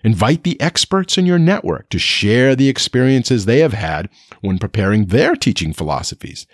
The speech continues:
And maybe ask if you could review their statements as a reference. And then once you have drafted your teaching philosophy, ask one or two trusted colleagues or mentors to review it and give you feedback as your document takes shape.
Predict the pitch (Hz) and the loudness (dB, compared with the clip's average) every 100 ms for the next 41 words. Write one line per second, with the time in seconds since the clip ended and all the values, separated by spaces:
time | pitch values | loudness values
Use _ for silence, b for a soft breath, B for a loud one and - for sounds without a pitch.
0 | B B 117 156 196 - 143 202 226 - | B B 0 2 2 -2 -2 0 0 -2
1 | 147 160 160 156 143 123 135 135 135 - | -2 -2 0 0 2 2 2 2 0 0
2 | 131 202 226 113 - - 90 98 95 104 | 0 0 0 -2 -2 -6 -4 -4 -2 -2
3 | 160 - - - - _ _ _ _ B | -4 -10 -14 -18 -20 _ _ _ _ B
4 | B 123 143 175 214 240 220 85 73 82 | B 0 2 4 2 2 0 0 -4 -4
5 | 92 165 196 80 73 85 139 - 87 - | -2 -2 -4 -8 -6 -4 -4 -4 -6 -8
6 | 73 69 65 65 - 85 98 b b 175 | -10 -12 -12 -10 -10 -10 -10 b b -2
7 | 233 233 - 101 214 196 175 - 110 87 | 0 0 -2 0 2 2 0 0 0 0
8 | - 101 - 92 76 - 95 87 87 80 | 0 0 0 -4 -6 -6 -2 -2 -2 -6
9 | 82 85 78 87 87 85 90 80 95 - | -6 -8 -4 -2 -2 -2 -4 -4 -4 0
10 | 147 170 151 214 330 - - B B 85 | 2 2 2 2 2 0 -6 B B -4
11 | 92 117 170 - - 226 254 165 71 - | -2 0 0 0 0 0 2 -2 -2 -8
12 | - B B 87 82 82 76 90 - 98 | -16 B B -2 0 -2 2 0 2 0
13 | 87 90 - 73 71 - - 78 65 | 2 0 -2 -6 -6 -6 -2 -4 -6